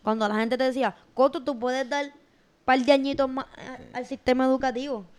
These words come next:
Speaker 2: Y, y a los
Speaker 1: Papi dijo, "No, me voy cuando... Los grandes
Speaker 2: en el
Speaker 1: saben
Speaker 2: mejor,
Speaker 1: cuándo
Speaker 2: en el
Speaker 1: irse".
Speaker 2: mejor momento. Y los atletas,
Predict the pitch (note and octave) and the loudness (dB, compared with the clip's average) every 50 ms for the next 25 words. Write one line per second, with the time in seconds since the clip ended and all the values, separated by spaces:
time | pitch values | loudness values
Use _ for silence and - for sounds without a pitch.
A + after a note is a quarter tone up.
0 | _ - - - - - _ - G2+ G#2 A2 A2+ - A#2+ A#2 A2+ A2 A2 A2 A3+ | _ -20 -20 -20 -20 -20 _ -8 -4 -2 -2 -2 0 0 2 2 2 2 2 2
1 | A#3+ A#3+ B3 A#3 G#3+ G3+ F#3+ F#3+ F#3+ G3+ A#3 C4 B3 C#4+ B3 A#3 G#3+ G3+ F#3+ F#3 | 4 4 2 2 2 0 -2 -2 0 0 0 0 -2 -6 -8 -8 -10 -10 -10 -10
2 | F#3 F#3 F#3+ - _ _ - G#3+ A3 G#3+ A#3+ C4 C#4+ D4+ D4+ D#4+ D#4 D#4 D#4 A#3 | -12 -14 -20 -20 _ _ -10 -8 -4 0 0 2 4 2 2 2 0 0 0 0
3 | C4+ C4 C4+ C4 A#3 A3+ A#2+ A#2+ B2 B2 A#2 A2+ A#2 B2 B2+ B2+ A#2+ A#2 A#2 A#2 | 0 0 2 2 2 2 2 0 -2 -2 -2 -2 -2 -2 -2 -2 -2 -2 -4 -4
4 | A#2 G#2+ - _ A#2 G2+ - _ - - - _ - _ _ - B2 B2+ B2 B2 | -6 -8 -10 _ -12 -12 -12 _ -20 -20 -20 _ -20 _ _ -2 -2 2 2 2
5 | A#2+ A#2+ A#2+ A#2 A2+ G#2+ A2 A#2 A2 D3 D#3 E3 D#3 C#3+ | 2 2 2 0 0 -2 -2 -4 0 2 2 2 2 0